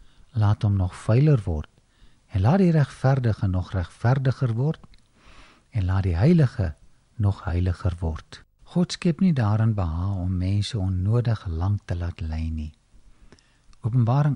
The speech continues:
agtien sê vir ons, die sewe laaste plaag gaan net vir 'n rukkie duur.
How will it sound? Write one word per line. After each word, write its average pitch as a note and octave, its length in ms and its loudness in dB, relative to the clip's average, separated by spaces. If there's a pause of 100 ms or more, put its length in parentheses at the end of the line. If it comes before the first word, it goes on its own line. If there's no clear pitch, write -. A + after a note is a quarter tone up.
agtien D3 400 -2
sê D3 240 -2
vir C3+ 220 -4
ons, C#3+ 260 0
die F2+ 160 -8
sewe C#3+ 400 -2
laaste A#2+ 380 -4 (100)
plaag F2+ 380 -6
gaan F2+ 240 -4
net E3 280 -4
vir A#2 140 -4
'n G#2+ 140 -2 (140)
rukkie A#2 280 -4
duur. E2 380 -6